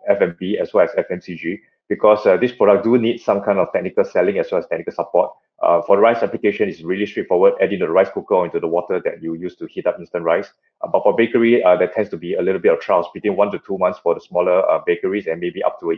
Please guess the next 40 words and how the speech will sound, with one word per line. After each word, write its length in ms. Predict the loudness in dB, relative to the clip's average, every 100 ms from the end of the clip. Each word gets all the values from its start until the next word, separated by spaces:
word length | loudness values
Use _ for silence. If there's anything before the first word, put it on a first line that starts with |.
| -4
even 140 | -2
up 180 | 0 0
to 120 | -2
a 40 | -4
year 300 | 0 0 -2
if 140 | -4
you're 100 | -4
talking 280 | -4 -6 -6
about 260 | -2 -2 0 -2
a 60 |
sliced 340 | -2 -2 -2 0
bread 160 | -2
maker, 300 | -4 -4 -4 -4
like, 220 | -4 -2
like 160 | -4 -2
Gardenia, 340 | -2 -2 -4 -4
for 120 | -6
example. 440 | -6 -8 -8 -10 _ _ _ _
So 400 | 4 4 2 -2
it 120 | 0 4
would, 180 | 2 0 -2
uh, 200 | 2 2 0
be 260 | -6 -4 4
very 180 | 4
helpful 300 | 4 0 -4 2
for 160 | 2
us 100 | 2
if 100 | 0
we 80 | -8
can 200 | -8 -8 -4
find 160 | -4
strategic, 380 | -4 -12 -10 -4
uh, 280 | 0 0 -2
in-, 140 | -8 -16 -6
uh, 360 | -2 -2 -4 -6 -8
partners 320 | -6 -4 -4
that 120 | -4 -4
can 100 | -4
help 200 | -2 0
us, 140 | -2